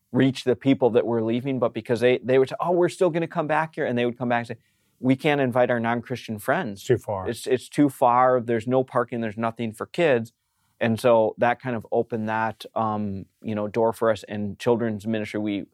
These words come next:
Speaker 1: we saw the relevance and how,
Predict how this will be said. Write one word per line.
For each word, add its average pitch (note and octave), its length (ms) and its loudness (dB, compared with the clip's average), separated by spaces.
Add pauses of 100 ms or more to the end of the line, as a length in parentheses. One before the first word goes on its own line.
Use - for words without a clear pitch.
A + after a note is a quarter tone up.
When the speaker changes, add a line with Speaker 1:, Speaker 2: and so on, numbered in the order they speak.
(360)
Speaker 1:
we C#3 340 6
saw A2+ 480 2
the A2 180 -2
relevance A2 720 0
and G#2+ 140 -6
how, A2+ 560 2